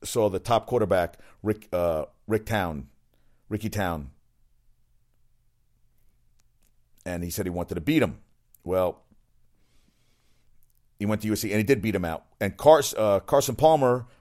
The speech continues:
went up against a guy named Jason Thomas from Compton Dominguez. Well, I, I wanted to do some research. I wanted to know what happened with Ricky Town.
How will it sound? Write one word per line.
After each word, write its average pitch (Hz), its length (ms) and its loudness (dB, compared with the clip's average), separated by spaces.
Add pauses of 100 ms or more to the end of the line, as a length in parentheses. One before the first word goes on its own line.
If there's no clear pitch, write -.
went 120 180 2
up 113 120 -4
against 110 360 -4
a 113 40 -4
guy 107 300 2
named 95 200 -4
Jason 117 280 -2
Thomas 117 340 0
from 98 140 -6
Compton 107 580 -4
Dominguez. 113 500 0
Well, 95 140 -2
I, 104 240 0
I 110 80 0
wanted 143 200 0
to 165 60 2
do 156 60 2
some 160 140 -2
research. 165 340 -2
I 101 40 2
wanted 120 220 -2
to 123 60 -4
know 123 80 2
what 120 140 2
happened 120 260 0
with 101 140 -6
Ricky 113 160 -10
Town. 135 300 -2